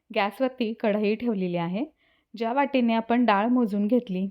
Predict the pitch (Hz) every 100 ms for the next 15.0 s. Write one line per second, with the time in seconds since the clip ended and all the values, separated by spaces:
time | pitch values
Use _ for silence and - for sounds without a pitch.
0 | - 208 220 262 247 240 214 180 175 -
1 | 247 262 254 254 262 269 214 - 196 190
2 | 185 185 185 240 240 208 190 170 165 160
3 | 147 _ _ _ _ _ - 277 277 240
4 | - 233 254 269 233 240 247 220 208 196
5 | 180 214 359 _ _ _ _ _ _ _
6 | _ _ 240 233 240 302 294 214 190 -
7 | 262 226 247 214 220 240 240 185 175 175
8 | 175 180 302 _ _ - 262 240 240 254
9 | 247 254 247 220 214 220 294 269 190 196
10 | - 208 214 233 277 190 180 180 - -
11 | 247 233 254 233 233 247 208 196 220 240
12 | 262 240 226 208 185 175 175 202 370 _
13 | _ _ _ 262 269 285 185 247 302 190
14 | 196 202 233 202 180 175 185 165 156